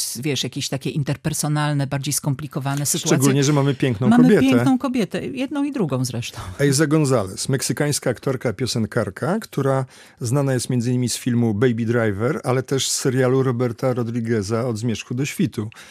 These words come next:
Speaker 2: No, świetnie wypada tutaj na ekranie i moim zdaniem jest absolutnie równorzędną partnerką dla Jake'a Gyllenhaala i Henry Cavilla, czyli wielkich gwiazd hollywoodzkich,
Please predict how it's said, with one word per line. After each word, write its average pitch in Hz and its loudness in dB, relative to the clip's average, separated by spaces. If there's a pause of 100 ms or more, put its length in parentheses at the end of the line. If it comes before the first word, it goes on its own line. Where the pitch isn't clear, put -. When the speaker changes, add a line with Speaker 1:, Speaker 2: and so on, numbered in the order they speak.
(640)
Speaker 2:
No, 170 0 (200)
świetnie - 4
wypada 107 0
tutaj 113 -2
na 113 2
ekranie 113 0
i 135 -4
moim 127 0
zdaniem 127 2
jest 131 -4
absolutnie 143 -2
równorzędną 135 0
partnerką 127 -2
dla 123 0
Jake'a 120 0
Gyllenhaala 117 -2
i 120 -4
Henry 113 -4
Cavilla, 113 -2
czyli 113 -6
wielkich 113 -6
gwiazd 113 -2
hollywoodzkich, 107 -2